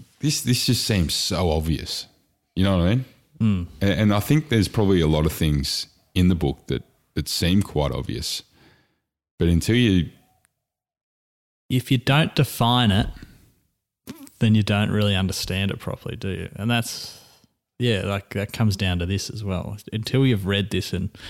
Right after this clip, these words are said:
Speaker 2: understand this process, it's obvious people do it, but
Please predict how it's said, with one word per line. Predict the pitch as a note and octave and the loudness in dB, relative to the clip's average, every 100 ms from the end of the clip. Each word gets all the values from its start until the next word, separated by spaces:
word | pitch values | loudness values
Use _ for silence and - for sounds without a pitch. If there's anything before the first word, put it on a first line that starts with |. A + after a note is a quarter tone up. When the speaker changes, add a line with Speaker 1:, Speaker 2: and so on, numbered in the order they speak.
| - - F#2 | -20 -12 -4
Speaker 2:
understand | F#2+ F#2+ - F#2+ F#2+ | -2 -2 -2 -2 0
this | F#2 | -2
process, | - F#2+ F#2 - F2+ - - - - | -6 -6 -6 -4 -6 -6 -10 -16 -6
it's | B2+ A#2 | -4 0
obvious | A#2+ C3+ G#2 - | 0 2 0 -2
people | - A#2+ A2 | -2 0 0
do | F#2 G2 F#2+ | -2 -2 -2
it, | G#1+ - | -4 -6
but | G2 | -6